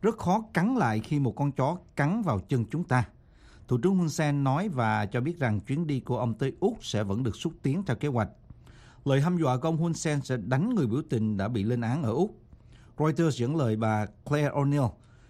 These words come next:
dân biểu Liên bang Úc, nói hôm thứ Năm, "Đó là những tuyên bố đáng lên án.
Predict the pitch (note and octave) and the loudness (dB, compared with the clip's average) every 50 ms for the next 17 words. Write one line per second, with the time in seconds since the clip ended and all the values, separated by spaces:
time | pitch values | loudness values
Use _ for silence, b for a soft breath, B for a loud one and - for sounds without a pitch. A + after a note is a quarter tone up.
0 | b b b D3+ E3+ E3 D#3 C3 B2+ D#3 F3+ F3 D#3+ D#3 D3 D3 D#3 F#3+ A3+ A3 | b b b 0 2 2 4 4 2 4 2 2 2 2 0 2 2 0 0 0
1 | A3 D#3 E3+ F#3+ F3 D#3 C3 - F3 D#3+ D#3+ D#3 C#3 A2+ G2 - A#2+ A#2+ B2+ D#3 | 0 -2 0 0 0 0 -2 -2 0 0 2 2 0 -2 -4 -4 -2 -2 0 0
2 | F#3 F#3 B2 G2+ G2 A#2 A#2+ - C3 B2+ A#2 A2+ A2+ B2+ D3+ - - B2+ B2+ C#3+ | 0 0 0 0 0 -2 -4 -2 -2 -2 0 0 0 -2 -2 -2 -2 0 0 2
3 | F#3+ F#3 D#3 B2+ A#2+ A#2 B2 F3 G#3 | 2 0 0 0 2 2 2 0 0